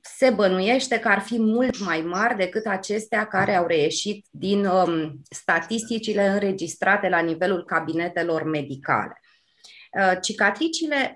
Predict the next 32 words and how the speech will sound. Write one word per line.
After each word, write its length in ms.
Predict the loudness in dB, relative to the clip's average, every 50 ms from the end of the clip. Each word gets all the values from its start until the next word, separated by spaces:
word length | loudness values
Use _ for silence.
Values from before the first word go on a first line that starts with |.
| -14 _ _
post-acne 840 | 0 0 0 2 2 2 2 2 4 2 2 2 2 2 0 0 0
ocupă 600 | -2 -4 -4 -6 -8 -4 0 2 2 2 2 2
iarăși 420 | 2 4 4 4 4 0 -2 -4 -6
un 80 | -6
loc 220 | -6 -6 -6 -6 -8
foarte 420 | -8 -2 2 2 2 2 2 0
important 840 | -2 0 0 -2 -4 -2 -2 -4 -4 -4 -2 0 0 0 0 -2 -4
și 100 | -8 -12
sunt 260 | -10 -8 -10 -10 -8
foarte 340 | 0 2 2 2 2 0 -2
răspândite 720 | -2 -2 -4 -6 _ -8 -8 -6 -6 -6 -8 -6 -4 -2
și 140 | -2 0 0
apar 400 | 0 -2 -2 -2 0 0 0 -2 -2
cam 260 | -2 0 0 0 0
la 240 | 0 0 0 0 0
optzeci 440 | 0 -2 -2 0 0 -2 -2 -2 -2
la 140 | -2 -2 -2
sută 300 | -2 -2 -10 -2 -2 -2
dintre 400 | -2 0 -2 -4 -2 -2 -2 -4
pacienții 1000 | 0 2 2 2 2 -2 -4 -4 -2 -2 0 0 0 -2 -2 -4 -6 -10 -12 -12 -16 -16 -18 -18 -20 _
cu 100 | _ -4
vârsta 400 | 0 2 0 0 2 2 2 2
cuprinsă 540 | 2 0 -6 -4 -2 0 0 0 0 0 0
între 300 | 0 0 0 0 -2 -2
paisprezece 840 | 2 2 4 4 4 0 -4 -6 -6 -4 -2 -2 -2 -2 -2 -4 -4
și 220 | -4 -4 -8 -6
treizeci 540 | -4 0 0 0 0 2 0 0 0 0 -4
de 160 | -4 0 2
ani. 240 | 2 2 0 -4 -14 _ _ -20 -20 -20 -18 -18 -18 -18 -14 _
Este 300 | -2 -2 -2 0 0 0
adevărat 760 | 0 2 2 2 0 2 2 2 4 4 2 2 0 -6 -16
că 340 | _ -2 0 0 0 0 -4